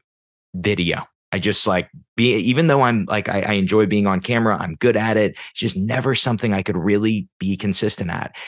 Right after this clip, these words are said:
And one of my students one time, uh, this, like, three years ago said, "Hey, uh, you know, I was listening to this podcast or whatever." And he goes, "You should start a podcast." And nobody had ever suggested that to me. And I, I listened to a bunch of podcasts. I was really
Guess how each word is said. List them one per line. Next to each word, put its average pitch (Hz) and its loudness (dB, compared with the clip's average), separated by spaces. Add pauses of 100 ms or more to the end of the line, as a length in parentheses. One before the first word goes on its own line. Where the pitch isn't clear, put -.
(140)
And 107 0
one 104 0
of 143 0
my 139 2
students 110 -2
one 98 0
time, 90 0
uh, 78 0
this, 87 -2
like, 87 -4
three 98 0
years 92 0
ago 80 0
said, 87 -2
"Hey, 123 -2 (360)
uh, 85 -2 (300)
you 98 -4
know, 101 0
I 104 0
was 101 -2
listening 110 2
to 92 0
this 104 0
podcast 98 -2
or - -4
whatever." 87 -2
And 87 -4
he 90 -2
goes, 87 -4
"You - -4
should - -4
start 113 0
a - -2
podcast." - -4 (200)
And 107 0
nobody 120 4
had 107 2
ever 101 2
suggested 95 -4
that 92 -2
to 101 0
me. 92 4
And 90 0
I, 85 -4 (120)
I 110 2
listened 101 0
to 95 0
a 85 0
bunch 87 -2
of - -6
podcasts. 87 -4
I 87 0
was 87 -4
really 95 2